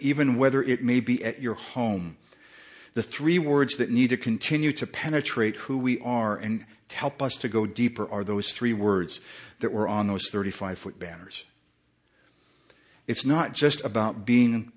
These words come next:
the hope for the poor. That's important. But it's being the hope for everyone with whom we come in contact. Everyone. To be that voice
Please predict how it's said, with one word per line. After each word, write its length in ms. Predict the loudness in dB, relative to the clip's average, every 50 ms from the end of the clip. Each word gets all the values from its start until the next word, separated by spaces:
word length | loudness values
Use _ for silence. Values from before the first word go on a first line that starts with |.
| _
the 120 | -4 -4 -4
hope 360 | -4 -2 -2 -2 -2 -2 -6
for 220 | -16 -10 -10 -8
the 80 | -8 -8
poor. 520 | -10 -4 -2 -2 -2 -2 -4 -8 -16 -20 _ _ _ _ _ _ _ _ _
That's 260 | -6 -6 -6 -4 -4
important. 680 | -4 -6 -6 -6 -6 -4 -4 -4 -4 -8 -16 -18 -20 -20 _ _ _ _ _ _ _ _ _ _ _ _ _ _ _ _ _ _ _ _ _ -4
But 140 | -2 -2
it's 220 | 0 -2 -4 -6 -8 _ _ _ -18 -8 0
being 420 | 2 4 4 4 4 2 2 0
the 100 | -2 -4
hope 480 | -6 -4 -2 -2 -2 -2 -4 -10 -20 -18
for 180 | -14 -14 -14 -14 -8
everyone 840 | -6 -4 -4 -4 -4 -4 -4 -4 -4 -4 -6 -8 -8 -10 -12 -16 -20 _ _ _ _ _ _ -8
with 180 | -8 -8 -8
whom 440 | -8 -10 -8 -8 -6 -8 -10 -12 -14 _ _ _ -14
we 80 | -14
come 240 | -12 -10 -12 -12 -10
in 100 | -12 -14
contact. 680 | -14 -12 -12 -12 -12 -14 -14 -16 -16 -16 -18 _ -20 _ _ _ _ _ _ _ _ _ _ _ _ _ _ _ _ _ _ _ _ _ _ _ _ _ _ _ _ _ _ _ _ _ _ _ _ -8 -6
Everyone. 580 | -6 -4 -4 -4 -6 -6 -8 -12 -14 -16 -20 -20 _ _ _ _ _ _ _ _ _ _ _ _ _ _ _ _ _ _ _ _ _ _ _ _ _ _ -14
To 100 | -12 -12
be 280 | -6 0 2 4 4 4
that 300 | 4 2 0 0 -4 -8
voice 460 | -4 -2 0 0 0 0 -2 -4 -8